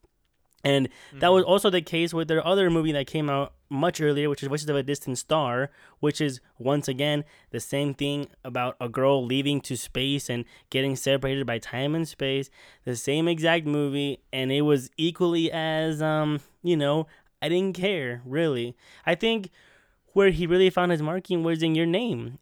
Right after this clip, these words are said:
Speaker 1: and then, you know, it, this, I think you're right. He tried very hard to make it very sad and depressing, and it just, uh, didn't really, I, I wasn't really feeling it, I guess. So,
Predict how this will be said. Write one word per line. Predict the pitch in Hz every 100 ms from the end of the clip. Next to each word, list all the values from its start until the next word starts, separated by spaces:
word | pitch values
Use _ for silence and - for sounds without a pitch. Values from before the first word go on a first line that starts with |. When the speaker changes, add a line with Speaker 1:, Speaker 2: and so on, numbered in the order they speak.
| 151
Speaker 1:
and | 151 143 127 - _ _
then, | 135 139 143 139 127 120 -
you | 120 110
know, | 104 90
it, | 123 147
this, | 143 151 -
I | 143
think | 160 185
you're | 156
right. | 135 120
He | 113 143
tried | 170 170
very | 135 151
hard | 147 131 135 131
to | - 127 120 120
make | 123 139
it | 117
very | 120 127 127
sad | - 117 117 117
and | 117
depressing, | 110 104 - 117 - 117
and | 117
it | 127 135
just, | 170 165 156 -
uh, | 160 160 160
didn't | 160 170
really, | 170 160 151 _ -
I, | 147 147
I |
wasn't | 156 175 175
really | 175 170 156
feeling | 170 180 131
it, | 117
I | 113
guess. | 117 107
So, | - - 120 113